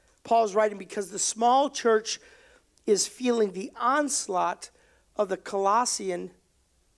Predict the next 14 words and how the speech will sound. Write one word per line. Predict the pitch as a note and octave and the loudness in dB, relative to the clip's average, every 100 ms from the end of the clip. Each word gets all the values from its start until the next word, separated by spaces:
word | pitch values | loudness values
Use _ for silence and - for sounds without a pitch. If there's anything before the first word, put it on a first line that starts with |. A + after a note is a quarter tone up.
| _ _ | _ _
uh, | F3+ E3+ | 0 0
heresy. | - G3 A3 G3+ D3+ - G3 _ _ _ _ _ _ _ _ _ _ _ _ | -4 -6 -4 -6 -8 -10 -12 _ _ _ _ _ _ _ _ _ _ _ _
The | - | -12
Colossian | - B3+ B3+ C4+ B3 A3+ | 0 4 4 2 0 0
heresy | G#3 C4 C4+ B3 B3+ A3+ G3 - - - | 2 4 4 4 0 -2 -2 -10 -16 0
is, | C4 G#3+ | 2 2
is | F#4 A3+ F3 | 2 2 2
one | F#3 G#3+ B3+ B3+ A3+ - | 2 4 4 2 -2 -8
where, | - A#3+ A3+ A3 - - | 0 4 4 2 -4 -10
um, | - F#3+ F3+ A3+ D4+ _ _ | 0 2 2 -6 -16 _ _
it | A#3 A3 | 0 4
is, | G3+ F3+ - - | 2 2 -8 -4
approaches | A3 - A3 A#3+ B3 A3 G3 | -4 -2 2 2 0 -4 -2
spirituality | - - A#3 G#3+ G3+ F#3+ B3+ B3 G3+ G3+ F3 | -2 0 -2 0 0 2 0 0 -6 -10 -12